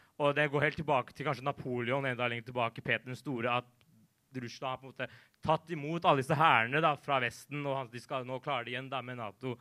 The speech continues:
Boken går ikke så langt, for den er skrevet i to tusen og fem, men man ser, man, man skjønner disse tendensene, og når man leser, skjønner man også at alle ukrainske forfattere blir nødt til å skrive et nytt kapittel, da, i sin egen historie.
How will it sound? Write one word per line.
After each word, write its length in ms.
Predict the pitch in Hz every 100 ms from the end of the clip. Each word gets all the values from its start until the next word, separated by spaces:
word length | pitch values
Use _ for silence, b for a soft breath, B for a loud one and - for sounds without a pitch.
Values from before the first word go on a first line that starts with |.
| b b b b b b b _
Boken 340 | 143 147 190 165
går 80 | 147
ikke 140 | 156
så 120 | 160 147
langt, 180 | 170
for 80 | 165
den 140 | 151 151
er 20 |
skrevet 400 | 143 156 131 139
i 60 |
to 100 | 135
tusen 160 | 131 135
og 60 | -
fem, 220 | 151 170
men 220 | 147 147 - B 151
man 160 | 160 -
ser, 320 | - 151 156
man, 100 | 180 175 - -
man 220 | 175 180
skjønner 420 | - 151 127 151
disse 160 | 165 170
tendensene, 480 | 160 143 117 - 156
og 60 | 151
når 80 | 156
man 100 | 156
leser, 380 | 123 113 147 147
skjønner 320 | - 131 135
man 140 | 143
også 180 | 127 156 151
at 100 | - b b b -
alle 240 | 165 147 143
ukrainske 420 | 170 147 123 139
forfattere 540 | - 135 - 135 151 160 b b b b b -
blir 160 | 160 165
nødt 220 | 143 -
til 80 | 147
å 80 | 151
skrive 320 | 165 135 143
et 80 | 147
nytt 100 | -
kapittel, 460 | 165 - - 190 233
da, 100 | 202
i 100 | 156
sin 220 | - 160 151
egen 240 | 131 135
historie. 480 | - 135 117 156